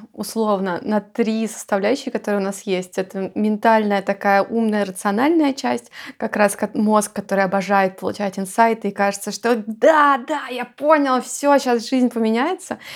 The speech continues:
И это правда важная часть терапии, но есть еще две составляющих. Вторая, которая есть в разговорной, это эмоциональный, чувственный опыт. Если ты не только получаешь инсайт, но что-то вот прям проживаешь всем собой,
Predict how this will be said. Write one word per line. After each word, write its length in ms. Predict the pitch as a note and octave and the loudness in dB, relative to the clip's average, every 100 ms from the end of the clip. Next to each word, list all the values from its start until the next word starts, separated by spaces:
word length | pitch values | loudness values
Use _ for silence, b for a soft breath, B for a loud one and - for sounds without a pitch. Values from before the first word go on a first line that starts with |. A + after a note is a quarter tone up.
| B C#4 | B -2
И 60 | A#3 | 4
это 180 | A#3+ A#3+ | 4 4
правда 320 | B3 C4 A#3 | 2 2 2
важная 380 | A3 G#3+ G#3 G#3 | 2 2 0 -2
часть 320 | G#3 G3+ - | -2 -6 -6
терапии, 480 | - G#3+ G#3+ E4 E4+ | -2 -2 0 2 2
но 80 | A#3+ | 2
есть 220 | A#3+ - | 0 -2
еще 100 | A3+ | -2
две 200 | G#3 A#3 | 2 2
составляющих. 840 | A3 - A3 G#3+ G#3 G3+ - - - B B B | 0 -4 -2 2 2 2 -2 -10 -14 B B B
Вторая, 400 | - A3+ A#3+ A3+ | 2 4 4 0
которая 320 | G#3+ G#3+ G#3+ | -4 -4 -2
есть 240 | G#3+ G#3+ | -2 -4
в 60 | A3 | -6
разговорной, 600 | G3+ A#3 A3+ A3 G3+ G#3 | -2 -2 0 -2 0 -2
это 220 | G3+ G#3 | 0 0
эмоциональный, 640 | G#3 G3+ A3 G#3+ G#3+ G3+ | 0 0 0 0 0 -2
чувственный 480 | G3 E4+ - D4+ C#4 | -2 -6 -2 2 4
опыт. 440 | C4+ B3+ B3 A3+ - B D4+ B3 | 4 2 0 -6 -8 B -12 -6
Если 320 | G#3 G3+ - | -2 -2 -4
ты 160 | F#3+ G#3 | -6 -4
не 120 | G#3 | 2
только 280 | G#3+ D#4+ C4+ | 4 4 2
получаешь 500 | A#3+ A#3 A3 G#3 - | -4 -4 -4 -4 -4
инсайт, 380 | G#3+ - G3+ G3 | -6 -2 -2 -2
но 80 | G3+ | -4
что-то 300 | - G3+ G3 | -4 -4 -4
вот 120 | F#3+ | -4
прям 200 | G3+ F#3+ | -4 -4
проживаешь 720 | - G#3+ G3+ G#3 C4+ E4 C4 | -4 -4 -2 0 2 2 -2
всем 300 | - - G#3+ | -6 -6 -6
собой, 500 | - G#3+ G#3 G3+ F#3+ | -2 -2 0 -2 -2